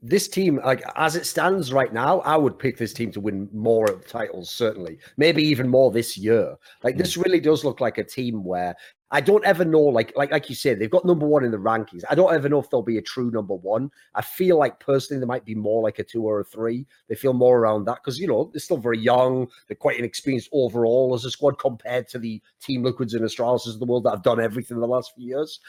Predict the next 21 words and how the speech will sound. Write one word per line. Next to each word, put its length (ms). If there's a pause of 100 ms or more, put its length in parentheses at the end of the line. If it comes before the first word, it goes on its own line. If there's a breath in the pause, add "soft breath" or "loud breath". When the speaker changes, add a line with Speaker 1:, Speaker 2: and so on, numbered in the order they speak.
(140 loud breath)
Speaker 1:
So 160
they've 140
still 160
got 160
a 20
bit 180
of 80
development 460
to 60
go, 280 (140 loud breath)
but 160 (500)
the 100
initial 300
signs 280
are 60
amazing. 400 (220 soft breath)
I 40
will 160
say 220
this, 240
though. 300